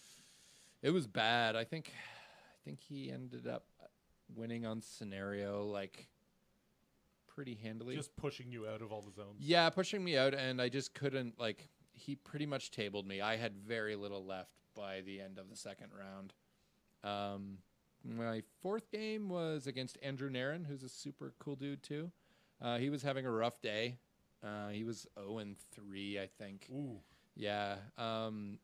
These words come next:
Speaker 1: and he was playing Khador, Armored Core, and I feel pretty <laughs> comfortable into Khador at this point,
Speaker 2: Really?
Speaker 1: which we'll go into later. Um,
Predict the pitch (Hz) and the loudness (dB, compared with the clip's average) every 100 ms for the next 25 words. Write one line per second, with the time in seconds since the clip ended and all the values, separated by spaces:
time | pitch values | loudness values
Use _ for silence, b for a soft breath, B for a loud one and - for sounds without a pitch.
0 | - 110 107 101 120 120 - 127 120 117 | -6 -4 -4 -4 -4 -4 -2 -2 -2 -2
1 | 110 113 110 110 - 104 101 - - 110 | 0 2 2 0 -2 -6 -6 -10 -6 0
2 | 110 113 110 120 - 117 107 107 107 - | 2 2 0 -2 -6 -8 -6 -6 -8 -10
3 | - 135 123 160 127 - 147 - 143 139 | -2 -2 0 -2 -4 -2 -4 -2 -4 -2
4 | 151 151 - 160 160 165 160 165 - - | -4 -6 -4 -2 -2 -4 -4 -8 -10 -8
5 | 160 170 - 359 330 135 - 135 117 117 | -8 -8 -4 2 4 4 4 2 2 4
6 | 113 107 - 113 104 104 139 147 B B | 2 0 -4 -4 -2 0 -2 -6 B B
7 | B B 123 117 117 113 110 107 104 | B B 2 4 4 4 2 0 -4